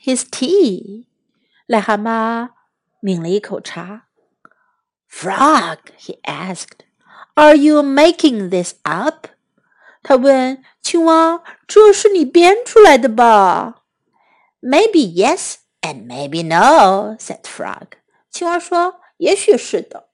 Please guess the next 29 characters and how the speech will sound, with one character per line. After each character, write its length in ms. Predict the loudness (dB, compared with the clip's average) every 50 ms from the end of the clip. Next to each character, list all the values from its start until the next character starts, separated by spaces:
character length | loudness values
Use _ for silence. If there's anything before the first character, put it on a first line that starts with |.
| _
也 260 | -16 -16 -14 -12 -12 -12
许 200 | -10 -10 -10 -10
不 360 | -10 -14 -18 -14 -12 -12 -12
是。 420 | -12 -10 -10 -8 -8 -8 -10 -14 _ _ _ _ _ _ _ _ _ _ _ _ _ _ -20 -20 _ _
“My 200 | 0 0 2 2
mother 500 | 2 2 0 0 0 2 2 2 2 0 -2
and 200 | -4 -6 -6 -8
father 640 | -8 -4 -2 -2 -2 -2 0 0 0 0 -2 -4 -6 -14 -20 _ -4
went 240 | -2 -2 -2 -2 -4 -6
to 80 | -6
search 680 | -6 -6 -6 -2 0 2 2 2 2 0 -2 -4 -8 -16 -20
for 240 | -14 -8 -4 -4 -2
a 60 | -4
path,” 680 | -4 -8 -8 -4 -2 0 0 -2 -4 -6 _ _ _ _ _ _ _ _ _ _
said 220 | -16 -16 -16 -16 -18
Frog. 500 | -20 -18 -16 -16 -18 -18 -20 _ _ _ _ _ _ _ _ _ _ _ _ _
青 160 | -8 -6 -4
蛙 120 | -4 -4 -6
说： 400 | -4 -4 -2 -2 -2 -2 -6 -8 -12 -20 -12 _
我 100 | -6 -6
的 120 | -6 -6 -4
爸 180 | -2 0 0
爸 80 | 0 -2
妈 280 | -6 -6 -4 -4 -4 -4
妈 380 | -4 -4 -2 -2 -2 -2 -4 -6 -12 -20 _
去 440 | -10 -4 -2 -2 0 0 -2 -2 -4
找 240 | -4 -4 -6 -6 -6
路 380 | -6 -2 0 0 2 2 2
了。 260 | 0 0 -2 -4 -10